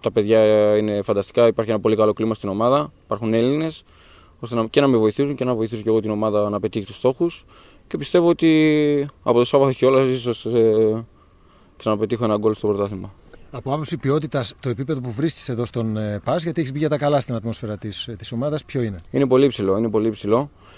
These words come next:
Speaker 1: Υπάρχουν πολύ καλοί ποδοσφαιριστές, πολλοί νέοι ποδο-,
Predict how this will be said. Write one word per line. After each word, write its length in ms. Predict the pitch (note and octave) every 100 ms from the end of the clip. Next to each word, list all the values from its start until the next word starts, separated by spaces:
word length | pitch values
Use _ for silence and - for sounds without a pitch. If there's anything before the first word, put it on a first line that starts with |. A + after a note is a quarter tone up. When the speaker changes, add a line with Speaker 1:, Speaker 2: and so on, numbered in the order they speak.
| - -
Speaker 1:
Υπάρχουν 320 | - A#2+ A2+
πολύ 140 | G#2+ A#2
καλοί 180 | A#2 A2
ποδοσφαιριστές, 800 | G#2 F#2+ G2+ - B2+ D3 - - - - -
πολλοί 200 | B2 A2
νέοι 180 | A#2 A#2
ποδο-, 180 | G#2+ G#2